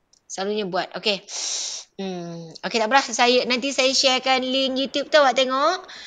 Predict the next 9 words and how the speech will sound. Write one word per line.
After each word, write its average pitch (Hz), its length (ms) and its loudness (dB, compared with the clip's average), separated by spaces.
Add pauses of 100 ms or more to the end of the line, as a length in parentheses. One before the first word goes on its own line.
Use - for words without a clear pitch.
(200)
Masukkan 294 1040 4
nilai-nilai 262 880 2
tu 277 80 0
menggunakan 247 720 0
kalkulator. 240 640 2 (400)
Kita 262 320 0
sebenarnya 262 400 0
boleh 254 160 6
semak. 240 400 2